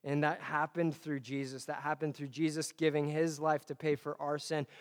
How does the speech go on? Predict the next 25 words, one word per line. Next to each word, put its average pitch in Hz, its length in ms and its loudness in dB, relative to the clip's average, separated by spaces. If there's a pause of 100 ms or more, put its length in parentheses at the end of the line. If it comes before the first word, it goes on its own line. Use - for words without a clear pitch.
(100)
so 156 160 -2
we 165 220 4
could 160 160 -4
stand 147 320 0
before 139 280 -6
God 139 300 -2
as 127 100 -6
men 147 380 2
and 139 240 -4
women, 143 300 2
boys 143 320 4
and 139 100 -4
girls 143 220 -2 (220)
who 147 160 2
have 131 140 0
been 139 200 2
freed 170 520 2
from 156 140 -2
the 143 80 0
consequences 160 960 0
of 135 140 -6
what 143 240 -2
we 139 160 0
had 127 180 0
done. 127 280 -4